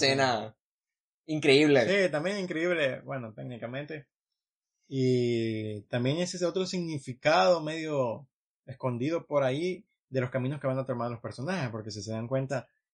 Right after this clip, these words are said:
Speaker 2: ellos empiezan a, a verificar la trinchera y dicen, "Bueno, se han ido, ¿verdad?".
Speaker 1: Ujú.
Speaker 2: Bueno, pero se han ido hace poco. Y deciden ir por ese camino, por un camino que ellos creían seguro y todo demás, y que es un camino, bueno,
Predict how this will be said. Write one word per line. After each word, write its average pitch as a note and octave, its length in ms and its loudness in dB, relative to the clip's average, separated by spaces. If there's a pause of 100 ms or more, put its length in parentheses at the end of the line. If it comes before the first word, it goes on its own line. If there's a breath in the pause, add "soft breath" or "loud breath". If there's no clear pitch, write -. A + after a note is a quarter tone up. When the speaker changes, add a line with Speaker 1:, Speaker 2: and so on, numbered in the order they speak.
(720)
Speaker 2:
ellos C#3 220 0
empiezan C3+ 460 0
a, A2 220 -2 (1400)
a B2 120 4
verificar C3 460 4
la C#3 100 2
trinchera C#3+ 460 -2
y C#3+ 40 -2
dicen, C3 260 -6
"Bueno, B2 280 -4
se B2+ 100 -6
han A#2+ 140 -4
ido, C3 280 -2
¿verdad?". G2+ 380 -10 (440)
Speaker 1:
Ujú. A2 380 -10
Speaker 2:
Bueno, C3+ 260 0
pero A2+ 140 0
se B2+ 100 -2
han B2+ 80 0
ido C3+ 120 0
hace A#2+ 160 -4
poco. B2 440 -4 (420)
Y F3+ 100 4
deciden F#3+ 420 6
ir G#3 160 -4
por B3+ 140 -6
ese F3 180 -6
camino, C3 520 -6
por A#2 100 -14
un A#2+ 160 -12
camino B2 380 -10
que A#2+ 100 -10
ellos A#2 140 -10
creían A#2 520 -4
seguro C3 500 0
y A#2 40 -4
todo A#2 120 -4
demás, C3+ 280 -4
y C3 60 -6
que A2+ 80 -8
es A#2+ 60 -6
un A#2+ 100 -10
camino, A2+ 720 -8
bueno, G#2 240 -10